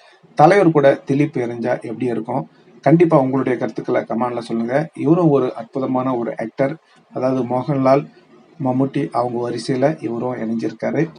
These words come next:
கூலி படத்துக்கு நீங்க எவ்வளவு ஈகரா வெயிட் பண்ணிட்டு இருக்கீங்க அப்படின்றத கண்டிப்பா கமெண்ட்ல சொல்லுங்க. இந்த தகவல் உங்களுக்கு பிடிச்சிருந்தா லைக் பண்ணுங்க, ஷேர் பண்ணுங்க, கமெண்ட் பண்ணுங்க, முக்கியமா சப்ஸ்கிரைப் பண்ணுங்க.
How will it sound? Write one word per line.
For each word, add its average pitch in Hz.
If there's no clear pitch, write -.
கூலி 269
படத்துக்கு 170
நீங்க 151
எவ்வளவு 180
ஈகரா 156
வெயிட் 147
பண்ணிட்டு 143
இருக்கீங்க 135
அப்படின்றத 135
கண்டிப்பா 131
கமெண்ட்ல 131
சொல்லுங்க. 120
இந்த 170
தகவல் 196
உங்களுக்கு 151
பிடிச்சிருந்தா 135
லைக் 160
பண்ணுங்க, 151
ஷேர் 131
பண்ணுங்க, 127
கமெண்ட் 123
பண்ணுங்க, 123
முக்கியமா 123
சப்ஸ்கிரைப் 135
பண்ணுங்க. 120